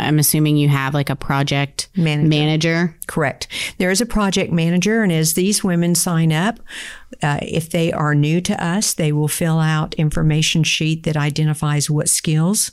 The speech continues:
Speaker 1: Mm-hmm.
Speaker 2: that they do possess. Uh, and then if they don't possess any skills, then we will assign them. But also remember that kitchen staff is extremely important,
Speaker 1: Mm-hmm.
Speaker 2: right?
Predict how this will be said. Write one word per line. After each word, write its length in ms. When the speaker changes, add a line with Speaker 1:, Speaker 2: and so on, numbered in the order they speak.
Speaker 1:
Mm-hmm. 320
Speaker 2:
that 200
they 120
do 380
possess. 760
Uh, 380
and 220
then 640
if 160
they 120
don't 300
possess 460
any 180
skills, 760
then 320
we 160
will 220
assign 760
them. 600
But 140
also 340
remember 580
that 200
kitchen 380
staff 420
is 140
extremely 640
important, 760
Speaker 1:
Mm-hmm. 260
Speaker 2:
right? 340